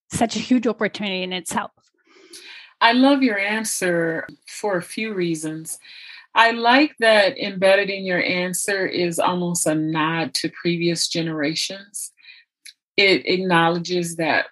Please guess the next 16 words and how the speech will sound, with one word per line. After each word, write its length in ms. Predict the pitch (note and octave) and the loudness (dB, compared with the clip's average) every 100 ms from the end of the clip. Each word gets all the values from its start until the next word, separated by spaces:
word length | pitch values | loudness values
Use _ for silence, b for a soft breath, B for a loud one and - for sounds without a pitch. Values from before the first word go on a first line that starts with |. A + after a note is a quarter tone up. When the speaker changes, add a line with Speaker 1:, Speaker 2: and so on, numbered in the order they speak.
| _ | _
Speaker 2:
we're 240 | G#3 B3 | -2 0
all 260 | - B3 C4+ | 4 4 4
standing 480 | - - G#3 G3 F#3 | 0 -2 -4 -4 -6
on 160 | E3+ | -4
the 60 | D#3 | -4
shoulders 960 | - - D#3+ D#3+ C#3+ A2 C#3 - - - _ | -4 -4 -4 -6 -8 -12 -12 -12 -14 -16 _
of 80 | D#3+ | 2
Speaker 1:
Mm-hmm. 100 | A#3+ | 4
Speaker 2:
someone 340 | A3 A3 F#3+ | 6 4 0
else. 520 | D3 A2 C3 - - - - | -8 -10 -12 -16 -18 -4 0
Speaker 1:
Mm-hmm. 280 | F#3+ G3+ G#3 _ _ | 2 0 -8 _ _
Speaker 2:
And 300 | - F3+ F3+ | 0 2 6
Speaker 1:
Yeah. 220 | B3 E3+ D#3+ D#3+ _ _ - | 6 4 -4 -14 _ _ -4
Speaker 2:
taking 400 | - C4 C#4 C#4 | 4 4 6 6
the 120 | A#3+ | 4
time 720 | - - G3 G3 G#3 G#3+ G#3+ | 0 -6 -4 -4 -6 -8 -12